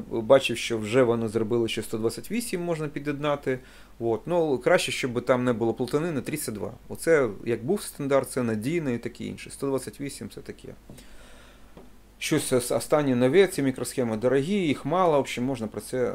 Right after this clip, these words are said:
і там не буде такого, такого, такого номера. Так, ідемо з вами далі, тридцять два. А, який додатковий провід введено в інтерфейс I two C?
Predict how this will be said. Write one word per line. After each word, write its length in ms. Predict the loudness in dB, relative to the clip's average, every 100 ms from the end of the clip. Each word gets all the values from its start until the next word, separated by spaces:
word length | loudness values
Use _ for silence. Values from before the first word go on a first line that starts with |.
| -8
і 280 | -10 -10 -6
там 380 | -4 -2 -2
не 80 | -4
буде 220 | -6 -6
такого, 420 | -8 -8 -8 -6 -6
такого, 400 | -8 -6 -4 -4
такого 420 | -6 -4 -4 -4
номера. 380 | -6 -8 -8 -12 -16 -20 -20 -8
Так, 180 | -6 -6 -8
ідемо 280 | -6 -4
з 80 | -4
вами 200 | -6 -6
далі, 260 | -4 -4 -4
тридцять 280 | -4 -6 -6
два. 200 | -8 -10 -16 -20 -20 -20 -20 -20 -20 -4
А, 280 | 4 6 6
який 280 | 4 0
додатковий 500 | 2 2 2 4 6
провід 480 | 6 6 6 6 4
введено 420 | 2 2 2 2
в 20 | 2
інтерфейс 500 | 0 0 0 -2 4
I 240 | 4 4
two 20 |
C? 340 | -4 -8 -12